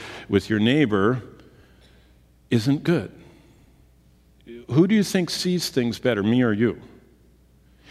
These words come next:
You see, we're, our lives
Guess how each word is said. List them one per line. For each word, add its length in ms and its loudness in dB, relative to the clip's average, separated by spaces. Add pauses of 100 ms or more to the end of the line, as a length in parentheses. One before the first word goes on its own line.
(200)
You 100 -2
see, 220 2
we're, 500 4 (1000)
our 180 2
lives 540 0